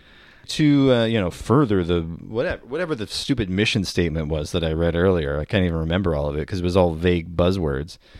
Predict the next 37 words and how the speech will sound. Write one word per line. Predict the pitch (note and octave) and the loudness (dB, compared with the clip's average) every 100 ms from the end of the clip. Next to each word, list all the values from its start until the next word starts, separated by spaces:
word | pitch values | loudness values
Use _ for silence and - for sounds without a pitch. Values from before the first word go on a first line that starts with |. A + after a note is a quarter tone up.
| _ | _
It | C#3+ - | -2 -2
feels | - - G3+ A3 G#3+ F3 E3 | -6 -2 0 2 0 -2 0
like | D3+ C3 - - _ _ - | 2 0 -4 -20 _ _ -4
you're | B2 C3 A#2+ A#2 A2+ - _ - | 2 4 4 4 0 -4 _ -12
snatching | - - D3 E3+ G#3 G#3+ F3 | -10 0 4 4 2 0 2
onto | D3+ D3+ | 2 2
the | B2+ A2+ | 0 2
hopes | B2 - | 2 2
of | A2 | -2
aspiring | G2 - G#2+ G#2 G2 | -2 2 2 4 2
writers. | F2 D2+ D2 D#2 - - _ _ - | -2 -4 -6 -8 -10 -20 _ _ -8
You're | G2 | -6
taking | - C#3+ D#3 G#3 | 0 0 2 2
their | D#3+ B2 | 2 2
money | A#2 C3+ F2 B1+ F#2 - _ _ | 2 2 0 -6 -12 -16 _ _
and | A#2 A#2 | -2 2
then | A#2 | 2
saying, | - A#2 A2 G#2 | 0 0 2 2
"Okay, | G2+ A2+ | 2 2
you | G#2 C3 | 2 2
do | C#3+ | 2
the | A#2+ | 2
work." | A2 D#3 B2+ A2 - - _ - | 2 4 4 2 -4 -20 _ -6
And | A#2 | -2
then | B2+ | 2
when | B2+ | 2
they | A#2 G#2+ | 2 2
do | A2+ G#3 | 2 2
the | E3 | 2
work, | A#2 G2+ F#2+ - - _ _ | 2 2 2 -2 -16 _ _
you're | - C3 C3+ | -10 0 2
giving | C#3+ F#3 F3+ | 4 2 2
them | D3 B2+ | 2 2
nothing | C3 - A#2 | 0 0 -2
for | - D3+ D#3+ | -2 2 4
it | C3+ G#2+ G#2+ | 4 0 2
but | G#2+ | 2